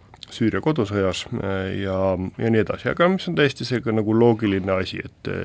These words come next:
liitlased ikka ju võiksid teineteisele, äh, relvi müüa. Ja, ja nüüd, eks ole, tuli see, äh, avaldus, jah,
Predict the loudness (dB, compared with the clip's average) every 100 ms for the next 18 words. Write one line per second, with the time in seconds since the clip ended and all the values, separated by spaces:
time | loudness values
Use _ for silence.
0 | -8 -12 -8 -6 -6 -6 -8 -6 -6 -8
1 | -12 -12 -6 -4 -4 -8 -6 -6 -6 -8
2 | -20 -20 -20 -20 -4 0 2 2 2 2
3 | 4 4 4 0 -14 -20 -18 -20 -20 -14
4 | -2 2 4 6 4 4 4 4 4 2
5 | 0 0 0 2 0 0 0 2 2 2
6 | -2 -6 -2 0 0 -2 0 4 4 4
7 | 0 -4 -4 -6